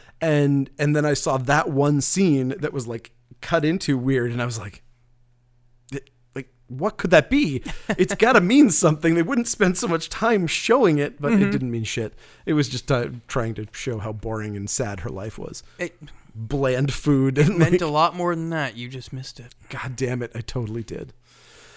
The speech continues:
Speaker 2: Let's press play and watch this again.
Speaker 1: All right. We're gonna go back and we're gonna do a second podcast that is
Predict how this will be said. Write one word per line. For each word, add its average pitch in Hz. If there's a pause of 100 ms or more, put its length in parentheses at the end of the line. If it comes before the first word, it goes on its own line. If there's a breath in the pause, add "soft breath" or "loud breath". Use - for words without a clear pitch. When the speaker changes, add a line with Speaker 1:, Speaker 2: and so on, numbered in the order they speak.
Speaker 2:
Let's 143
press -
play 156
and 127
watch 135
this 160
again. 135
Speaker 1:
All 170
right. 147
We're 156
gonna 185
go 175
back 151
and 147
we're 147
gonna 147
do 151
a 139
second 196
podcast 127
that 143
is 139